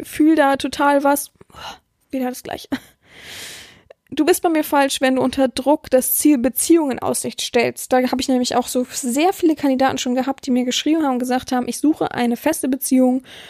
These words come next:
ähm, kann man in diese Richtung erziehen?"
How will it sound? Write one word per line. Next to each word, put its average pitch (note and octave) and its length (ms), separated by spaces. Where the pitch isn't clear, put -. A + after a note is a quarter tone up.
ähm, A#3 540
kann B3+ 180
man B3+ 340
in B3+ 180
diese B3+ 360
Richtung A#3+ 280
erziehen?" A3+ 520